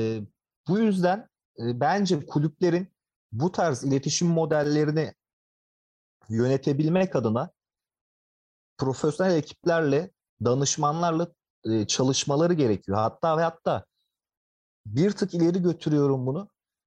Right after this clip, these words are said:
Futbolcuların da danışmanlarla çalışmaları gerekiyor. Çünkü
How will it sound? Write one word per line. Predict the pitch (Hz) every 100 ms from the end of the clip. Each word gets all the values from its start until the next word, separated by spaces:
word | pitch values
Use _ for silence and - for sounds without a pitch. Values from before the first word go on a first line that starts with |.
| _ _
Futbolcuların | - - - 160 165 170 165 196 233 220
da | 180 107 - _ _ _ _ _ _ _ 117
danışmanlarla | 113 147 - 143 131 131 120 110
çalışmaları | - 110 104 - 104 98 90
gerekiyor. | 90 85 76 _ 73
Çünkü | - 120 160 131